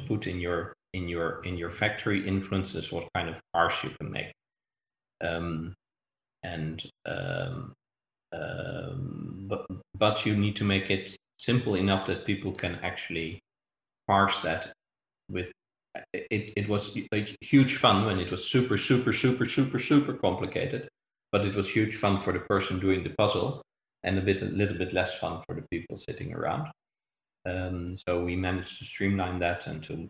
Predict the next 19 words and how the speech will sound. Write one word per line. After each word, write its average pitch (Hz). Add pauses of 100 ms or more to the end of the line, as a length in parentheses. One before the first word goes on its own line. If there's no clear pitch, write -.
(120)
make 80
that 82
into, 82
uh, - (120)
a, - (200)
a -
little 85
bit 82
more, 85
uh, 82 (180)
uh, 82 (480)
parallel 92
processing, 101 (800)
um, 87 (440)
so 95
that 95
you 92
have 92
a, 90